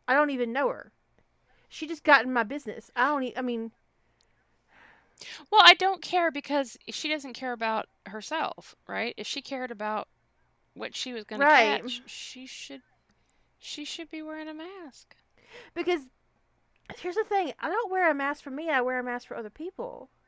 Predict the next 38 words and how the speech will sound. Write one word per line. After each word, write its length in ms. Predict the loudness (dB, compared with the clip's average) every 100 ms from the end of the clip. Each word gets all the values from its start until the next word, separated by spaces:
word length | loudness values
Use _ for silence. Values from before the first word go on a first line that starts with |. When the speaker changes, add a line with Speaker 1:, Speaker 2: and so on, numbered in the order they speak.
| _ _ -4
Speaker 1:
That's 160 | -2
the 100 | -2
whole 140 | -4 -2
point 220 | -2 0
of 60 |
wearing 200 | -2 -4
the 60 | -4
mask. 320 | -4 -4 -4
You're 100 | -6
wearing 200 | -4 -4
it 100 | -8
for 100 | -10
other 120 | -10
people. 540 | -10 -12 -12 -16 -16 -20 _ _ _ _
I, 80 | 2
I 220 | 6 6
wear 120 | 6
mine 180 | 4 0
for 60 | -2
my 160 | -6 -4
husband, 420 | -6 -8 -12 -12
to 100 | -12
be 100 | -8
perfectly 360 | -8 -10 -16
frank, 320 | -12 -10 -10 -14
because, 420 | -12 -8 -8 -10 _ -20 -20 _
um, 220 | -2 0 -2
I 80 |
do 160 | -4 -4
worry 440 | -2 0 0 -4
that 180 | -6 -4
I'm 120 | -4
gonna 160 | -4 -8
bring 160 | -8 -10
something 300 | -12 -10 -8
home 180 | -8
to 80 | -8
him. 240 | -10 -12